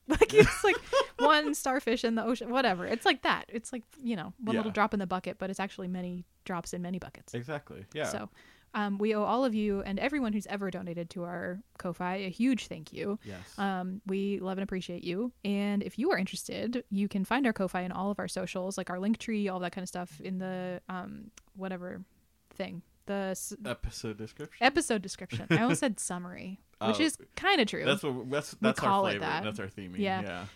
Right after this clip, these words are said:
Speaker 1: In the summary of the episode. And, um, yeah,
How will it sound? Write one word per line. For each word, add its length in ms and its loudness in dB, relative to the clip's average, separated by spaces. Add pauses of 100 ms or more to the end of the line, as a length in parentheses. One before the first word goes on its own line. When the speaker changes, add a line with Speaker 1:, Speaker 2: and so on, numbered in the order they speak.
Speaker 1:
In 140 4
the 80 2
summary 220 2
of 40 2
the 60 0
episode. 520 -4
And, 540 2
um, 500 0
yeah, 240 -8